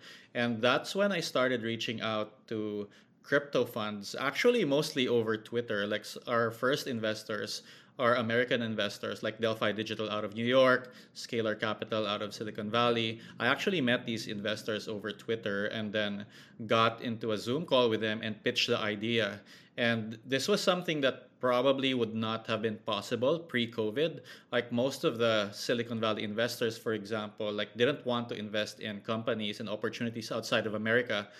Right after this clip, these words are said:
But this being crypto, being more global, and with everyone being locked at home, suddenly a startup from the Philippines had an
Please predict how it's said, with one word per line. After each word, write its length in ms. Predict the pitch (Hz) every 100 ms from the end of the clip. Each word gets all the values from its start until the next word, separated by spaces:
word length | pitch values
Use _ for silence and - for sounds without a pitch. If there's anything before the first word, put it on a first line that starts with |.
| - - -
But 240 | 127 123 135
this 200 | 165 180
being 260 | 190 180
crypto, 500 | 175 147 - 143 135
being 200 | 127 127
more 220 | 127 147
global, 640 | 127 123 123 113 117 113 117
and 340 | 113 110 104 104
with 160 | 117
everyone 480 | 131 120 139 139 120
being 240 | 117 117 110
locked 220 | 101 -
at 120 | 113
home, 340 | - 120 113 117 - -
suddenly 680 | - 135 151 180 139 123 120
a 300 | 120 117 110
startup 520 | 107 123 117 127 120
from 200 | - 113
the 100 | 107
Philippines 580 | - 135 147 135 117 113
had 160 | 113
an 100 | 107